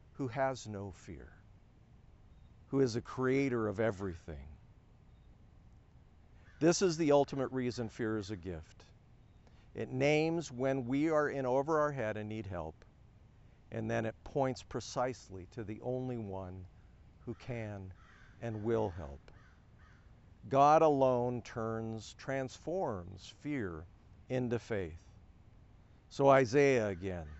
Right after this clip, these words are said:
"Don't be afraid. I'm with you.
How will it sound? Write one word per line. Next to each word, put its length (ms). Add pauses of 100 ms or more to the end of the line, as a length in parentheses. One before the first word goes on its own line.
(580)
"Don't 240
be 100
afraid. 480 (960)
I'm 140
with 280
you. 160